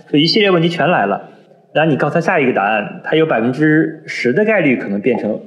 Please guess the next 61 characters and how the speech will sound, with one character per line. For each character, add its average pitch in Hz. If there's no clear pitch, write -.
癌， 95
百 127
分 151
之 185
九 147
十 -
不 123
会 180
有 135
问 98
题， -
他 220
又 262
开 -
始 120
焦 117
虑， 110
那 185
我 131
会 185
不 160
会 156
是 160
那 151
百 104
分 107
之 131
十 -
啊？ 139
我， 127
我 113
会 185
不 160
会 165
就 156
那 156
倒 95
霉 101
蛋 170
呀？ 151
但 208
是 175
如 147
果 196
你 143
告 156
诉 -
他， 147
外 214
面 120
前 117
面 180
那 165
个 127
病 127
人 107
有 107
八 151
个 151
结 101
节， -